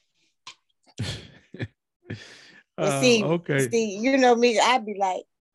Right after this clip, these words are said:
Speaker 2: mm-hmm.
Speaker 1: <laughs> All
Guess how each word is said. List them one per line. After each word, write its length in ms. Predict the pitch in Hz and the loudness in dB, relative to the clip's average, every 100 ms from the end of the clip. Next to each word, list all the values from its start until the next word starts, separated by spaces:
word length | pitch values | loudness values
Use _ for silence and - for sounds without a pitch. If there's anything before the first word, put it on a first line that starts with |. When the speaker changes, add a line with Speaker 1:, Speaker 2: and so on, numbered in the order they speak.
| - _ _ _ _ _ - - _ _ _ _ _ | -20 _ _ _ _ _ -20 -20 _ _ _ _ _
Speaker 2:
mm-hmm. 540 | 196 214 220 214 208 214 - - - _ _ _ _ _ _ _ _ _ _ _ - | -10 -8 -8 -8 -8 -8 -12 -18 -20 _ _ _ _ _ _ _ _ _ _ _ -12
Speaker 1:
<laughs> 400 | - - - - - _ _ - - - - - _ | -12 -12 -12 -12 -12 _ _ -20 -20 -20 -20 -20 _
All 80 | - | -4